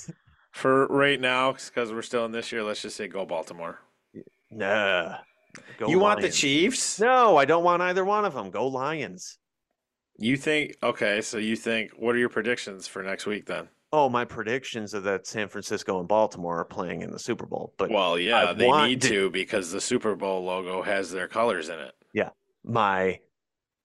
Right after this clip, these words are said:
Speaker 1: my heart is with the Lions.
Speaker 2: Okay.
Speaker 1: My
Speaker 2: But that
Speaker 1: brain
Speaker 2: means there's
Speaker 1: is,
Speaker 2: one
Speaker 1: my brain
Speaker 2: less
Speaker 1: is with the Ravens and forty-niners.
Speaker 2: That means that if Detroit wins, that's one less team that never had a Super Bowl that gets one before Buffalo.
Speaker 1: That's okay.
Speaker 2: You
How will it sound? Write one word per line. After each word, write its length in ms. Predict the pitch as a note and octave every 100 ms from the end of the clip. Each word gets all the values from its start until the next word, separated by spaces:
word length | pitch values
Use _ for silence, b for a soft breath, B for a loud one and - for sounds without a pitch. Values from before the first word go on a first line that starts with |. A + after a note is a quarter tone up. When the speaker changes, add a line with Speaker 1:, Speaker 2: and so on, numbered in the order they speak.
| -
Speaker 1:
my 300 | D3 A#2+ A2+
heart 460 | G#2+ - D3 E3+ -
is 200 | D3 B2 A#2
with 200 | A#2+ A#2+
the 80 |
Lions. 600 | A2 G#2+ F#2 D#2+ G2 - _ _ _ _ _ _
Speaker 2:
Okay. 260 | G2 F#2+ E2 - _ _ B B
Speaker 1:
My 460 | A2 A2 G#2 F#2+ F#2+
Speaker 2:
But 140 | -
that 140 | B2+
Speaker 1:
brain 220 | C3 C3+ B2
Speaker 2:
means 100 | A#2
there's 200 | A#2+ G#2+
Speaker 1:
is, 60 |
Speaker 2:
one 180 | A#2 A#2+
Speaker 1:
my 180 | A#2+ A2
brain 220 | A2 G#2+
Speaker 2:
less 100 | G2+
Speaker 1:
is 80 | -
with 200 | G#2+ G2
the 80 | A#2
Ravens 420 | F#2+ G2+ F#2+ F#2
and 120 | F#2 F2
forty-niners. 680 | F2+ E2 F2+ C#2+ E2 - _ _ _
Speaker 2:
That 180 | A2 A2
means 280 | A2+ A2 G2
that 160 | G#2 G2+
if 160 | G2+ F2
Detroit 420 | G2+ - A2+ A#2+
wins, 300 | G2+ F#2+ F2+
that's 200 | G2 G2
one 200 | G2 G#2
less 240 | G2 F#2+ -
team 300 | - G#2 G2
that 180 | F#2 F2+
never 260 | G2 F#2+
had 140 | F#2+ F#2
a 60 |
Super 280 | - G#2 F#2+
Bowl 220 | E2+ F2 E2+
that 100 | E2
gets 260 | F#2+ -
one 140 | F#2 D#2+
before 280 | E2+ F2
Buffalo. 420 | D#2+ F2+ - D2+ C#2 _ _ _ -
Speaker 1:
That's 180 | E2+ G2+
okay. 240 | F#2+ A#2
Speaker 2:
You 140 | A2